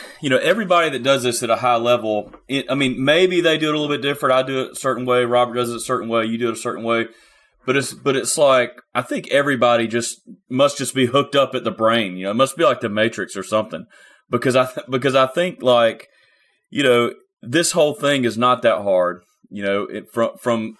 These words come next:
from just an execution standpoint, as far as, you know, making the calls and, and doing the things that it is that you need to do to be successful. But it just seems like so many producers, they're looking for that magic bullet. They're looking for that magic phrase.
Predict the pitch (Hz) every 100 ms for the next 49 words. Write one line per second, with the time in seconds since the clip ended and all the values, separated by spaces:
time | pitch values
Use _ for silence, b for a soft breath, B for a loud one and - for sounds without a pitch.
0 | _ - 117 120 120 110 120 117 110 -
1 | 120 113 101 - 104 101 101 101 95 92
2 | - 107 101 98 - B B B B 117
3 | 110 123 127 123 113 117 110 110 110 101
4 | 92 98 95 123 123 110 117 113 110 107
5 | 101 104 107 95 - 104 104 95 95 101
6 | 98 95 92 101 95 82 117 120 - 101
7 | 92 b b b b _ 113 113 110 120
8 | 131 - 151 151 160 131 120 - - 143
9 | 143 143 135 131 123 110 107 131 127 107
10 | 104 98 - b b b - 127 139 131
11 | - 110 104 95 85 104 131 151 147 135
12 | 113 127 127 123 110 107 104 98 92 92
13 | 87 98 110 135 139 135 - 127 113 113
14 | 110 -